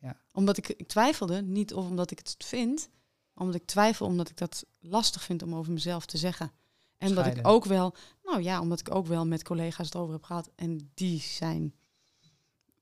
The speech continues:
Speaker 2: van mening, je maakt helemaal niks uit.
Speaker 1: Collega's die
Speaker 2: Nou ja, ook op andere
Speaker 1: vind ik
Speaker 2: scholen.
Speaker 1: heel bijzonder dat je dat als leerkracht of als docent dan vindt.
Speaker 2: Ja.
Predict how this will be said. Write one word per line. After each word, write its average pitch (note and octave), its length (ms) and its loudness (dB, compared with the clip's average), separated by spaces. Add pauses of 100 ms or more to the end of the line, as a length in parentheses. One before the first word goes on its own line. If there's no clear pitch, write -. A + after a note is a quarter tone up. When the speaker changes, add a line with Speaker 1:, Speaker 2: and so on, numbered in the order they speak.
(140)
Speaker 2:
van F3+ 220 2
mening, E3+ 520 4
je F3 180 -2
maakt F3 400 2
helemaal E3+ 360 2
niks D#3+ 400 2
uit. D3 320 -12 (340)
Speaker 1:
Collega's C#3+ 540 2
die C3+ 300 -4 (120)
Speaker 2:
Nou A3+ 200 0
ja, D#3+ 160 2
ook E3 240 2
op - 180 -8
andere F#3 160 -4
Speaker 1:
vind E3 120 -4
ik B2 60 0
Speaker 2:
scholen. - 220 2
Speaker 1:
heel D#3+ 80 -2
bijzonder C3+ 380 -2
dat B2 200 -10
je C3 80 -12
dat B2 160 -8
als B2+ 120 -14
leerkracht C3 560 -4
of - 140 -12
als C3 80 -6
docent B2+ 400 -4
dan A#2+ 180 -4
vindt. C#3+ 220 -2
Speaker 2:
Ja. C#4 160 -2